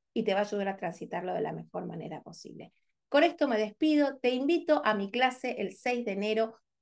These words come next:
gratuita, que voy a dar dos horas, anotate acá abajo, decime qué querés y te paso el link para que te registres.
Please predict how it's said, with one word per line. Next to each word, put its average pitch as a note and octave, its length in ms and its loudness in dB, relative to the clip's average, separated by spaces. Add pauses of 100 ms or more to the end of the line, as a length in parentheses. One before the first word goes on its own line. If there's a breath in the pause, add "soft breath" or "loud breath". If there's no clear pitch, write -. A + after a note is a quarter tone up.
(140)
gratuita, B3 800 4
que G3+ 80 -4
voy G#3 160 0
a G3+ 80 -2
dar G#3 260 0
dos A3+ 280 -4
horas, A3+ 400 0
anotate G#3+ 600 -2
acá G#3+ 220 -2
abajo, G#3 320 -2
decime G3+ 400 -4
qué F3+ 100 -4
querés G3+ 300 -6
y G3 60 -8
te F#3+ 80 -10
paso G3 240 -6
el G3 100 -2
link C#4 220 -2
para G#3 180 0
que - 80 -16
te - 80 -8
registres. D#4 640 2